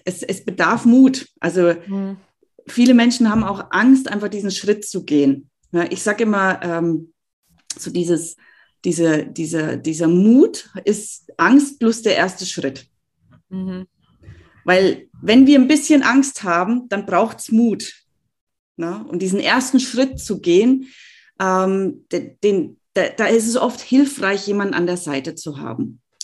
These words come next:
Speaker 1: Weil, ähm, wir sind vielleicht unzufrieden mit der aktuellen Situation, wo wir sind, was wir tun.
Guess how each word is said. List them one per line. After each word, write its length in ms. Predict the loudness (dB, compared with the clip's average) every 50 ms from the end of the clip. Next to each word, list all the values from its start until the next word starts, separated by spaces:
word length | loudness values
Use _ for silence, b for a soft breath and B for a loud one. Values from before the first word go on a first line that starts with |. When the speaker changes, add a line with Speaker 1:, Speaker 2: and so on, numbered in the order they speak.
| B B B B B B B B B B
Speaker 1:
Weil, 680 | -6 -2 0 2 4 4 4 4 2 0 0 -2 -8 -8
ähm, 720 | -6 -4 -4 -2 -2 0 0 0 0 -2 -2 -4 -8 _ _ _ _ _ _ -6
wir 100 | -4 -2
sind 140 | 0 0
vielleicht 200 | 0 0 -2 0
unzufrieden 520 | 2 2 2 2 0 -2 -2 -2 0 0 0
mit 100 | -2 -4
der 80 | -8
aktuellen 420 | -10 -10 -10 -10 -10 -8 -8 -8 -8
Situation, 840 | -8 -6 -4 -4 -4 -4 -8 -6 -2 0 2 6 6 6 4 4 0
wo 140 | -4 -2 -2
wir 120 | -2 -2
sind, 400 | -2 -2 0 4 4 4 4 4
was 220 | 0 -10 -12 -10 -12
wir 100 | -14 -14
tun. 420 | -14 -8 0 2 2 2 2 0